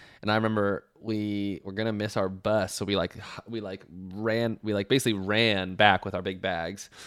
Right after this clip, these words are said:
and we, we, we make it back, but we actually had, like, forty-five minutes to kill, and we went to this, <laughs> we went to this bakery, and we were so hungry, and all of a sudden, like, we're just eating a ton of food, and we l-, and we look up at each other, and I look at my friend, and she just has dirt smeared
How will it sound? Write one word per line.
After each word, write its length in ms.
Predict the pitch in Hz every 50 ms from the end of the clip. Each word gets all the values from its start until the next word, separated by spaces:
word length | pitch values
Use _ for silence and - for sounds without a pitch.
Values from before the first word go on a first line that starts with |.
| - - - _ -
and 300 | - 104 104 101 95 98 -
we, 120 | - 101 101
we, 180 | - 101 107
we 120 | 101 110 110
make 160 | 113 117 117
it 100 | - 98
back, 180 | 101 101 104 98
but 40 | 101
we 60 | 95 98
actually 200 | 101 - - 104
had, 80 | -
like, 100 | 90 87
forty-five 400 | - - 98 98 98 - 92 85
minutes 220 | 85 87 92 - -
to 60 | 107
kill, 220 | - 123 123 123
and 80 | 127 -
we 140 | 101 98 95
went 180 | 87 92 - -
to 60 | 113
this, 280 | 101 101 98 - - - -
<laughs> 40 |
we 80 | - 104
went 100 | 104 107
to 80 | - -
this 160 | 135 117 -
bakery, 600 | - - - - - - 117 117 120 123 135 147
and 360 | - - - - - - -
we 80 | 110 110
were 100 | 104 98
so 400 | - - - - - 73 90 104
hungry, 500 | - - 85 85 101 104 110 117 127 120 -
and 120 | 104 98 - -
all 140 | - 110 104
of 40 |
a 60 | 110 113
sudden, 420 | - - 95 98 95 117 123 120
like, 220 | 113 104 98 - _ _ - - _ _ _ _ _ _
we're 120 | - 113 107
just 160 | 101 - - _ -
eating 240 | 123 120 127 117
a 20 | 98
ton 160 | - 123 120
of 80 | 117 110
food, 240 | - 113 107 117
and 100 | 131 -
we 120 | 117 110 104 101
l-, 240 | 101 104 107 107 -
and 80 | 110 110
we 160 | 110 104 98
look 360 | 104 107 104 113 139 139 -
up 200 | - 98 117 - -
at 100 | 127 131
each 200 | 143 143 - 147
other, 240 | 151 151 170 175
and 100 | 165 131
I 60 | 120 101
look 260 | 101 113 - - 160
at 60 | 156
my 100 | 123 127
friend, 320 | 120 - - 87 101 120 113
and 140 | 113 113 -
she 100 | - 101
just 140 | 107 113
has 180 | - 127 123 113 101 95 90
dirt 300 | - 113 107 104 - -
smeared 340 | - - - 110 98 98 95